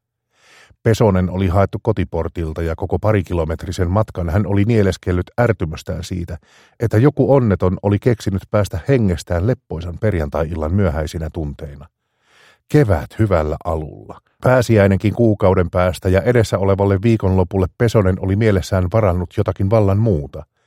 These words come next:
Hän oli joutunut muutenkin myöntämään, että odotti viikonloppujen paria vapaata kerta kerralta hartaammin. Hän pyrki siirtämään rankat ja hankalat kuulustelut yli viikonvaihteen, mutta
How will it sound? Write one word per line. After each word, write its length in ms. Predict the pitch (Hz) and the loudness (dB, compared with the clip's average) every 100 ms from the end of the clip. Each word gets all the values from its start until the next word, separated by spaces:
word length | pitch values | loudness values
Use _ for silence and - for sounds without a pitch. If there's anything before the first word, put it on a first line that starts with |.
| _ _ - - - | _ _ -20 -20 -2
Hän 220 | 131 131 | 0 2
oli 220 | 123 120 | 2 4
joutunut 440 | 143 143 131 117 | 4 4 2 0
muutenkin 460 | 156 151 104 92 90 | 0 2 2 2 2
myöntämään, 560 | 110 110 87 80 80 80 | 4 4 4 0 0 -2
että 200 | 76 82 | -2 -2
odotti 320 | 95 90 95 | -2 -2 0
viikonloppujen 800 | 113 - 87 82 - 87 80 78 | 0 0 -2 -2 -4 -4 -4 -2
paria 320 | 101 95 80 71 | 0 0 0 -2
vapaata 440 | 87 82 73 73 - | -2 -2 -2 -4 -4
kerta 320 | - - - | -2 0 -2
kerralta 460 | - 107 85 78 76 | -2 -2 -2 -6 -4
hartaammin. 760 | 90 78 - 78 73 73 82 90 _ _ _ _ _ _ _ _ | -2 -4 -6 -12 -14 -16 -18 -18 _ _ _ _ _ _ _ _
Hän 160 | 123 117 | 0 4
pyrki 340 | 156 151 131 | 4 4 0
siirtämään 600 | - 156 143 123 120 117 | 0 0 0 2 2 2
rankat 420 | 120 135 113 101 | 2 0 0 0
ja 80 | 101 | 2
hankalat 400 | 107 113 95 90 - | 0 0 0 -2 -4
kuulustelut 640 | 120 80 80 - 87 87 | -6 -4 -8 -6 -6 -4
yli 160 | 107 104 | -2 0
viikonvaihteen, 800 | 113 107 85 78 80 - 90 82 | 0 -2 -2 -4 -8 -6 -6 -4
mutta 200 | 85 - | -4 -4